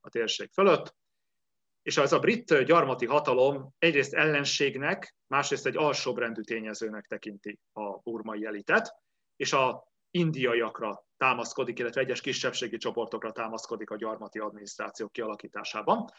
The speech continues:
Igen nagy létszámú indiai lakossági csoportok érkeznek eztán a szubkontinensről, ö, Myanmar területére. Többek között földbirtokosok lesznek, ugye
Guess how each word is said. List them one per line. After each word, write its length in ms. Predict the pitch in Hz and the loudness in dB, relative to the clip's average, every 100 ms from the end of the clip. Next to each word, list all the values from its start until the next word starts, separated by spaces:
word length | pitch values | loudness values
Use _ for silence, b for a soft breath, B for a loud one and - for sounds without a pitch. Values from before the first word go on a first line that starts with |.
| B B _ | B B _
Igen 260 | 240 202 170 | 0 4 6
nagy 200 | 170 147 | 6 6
létszámú 460 | 147 143 139 131 | 4 4 0 2
indiai 540 | 127 120 113 110 107 104 | -2 -2 -2 -2 -4 -6
lakossági 560 | - 117 113 - 113 110 | -6 -4 -4 -2 -4 -4
csoportok 500 | - 107 113 - 104 | -8 -6 -6 -6 -4
érkeznek 480 | 117 104 107 107 110 | -4 -4 -6 -6 -6
eztán 280 | 110 113 110 | -6 -4 -6
a 40 | |
szubkontinensről, 960 | - 117 - 107 110 107 104 113 107 104 | -4 -6 -4 -6 -6 -6 -6 -4 -4 -4
ö, 140 | 113 | -8
Myanmar 400 | 104 120 104 104 | -6 -6 -4 -6
területére. 920 | - 143 113 107 107 110 240 240 - _ _ _ _ _ _ | -2 -2 0 -4 -2 4 2 2 -14 _ _ _ _ _ _
Többek 240 | - 175 156 | 4 6 6
között 300 | 135 120 - | 4 2 4
földbirtokosok 760 | 170 160 151 151 131 127 127 | 6 6 4 4 0 0 0
lesznek, 380 | 131 120 - 120 | 2 0 -2 -4
ugye 280 | 120 120 | 2 2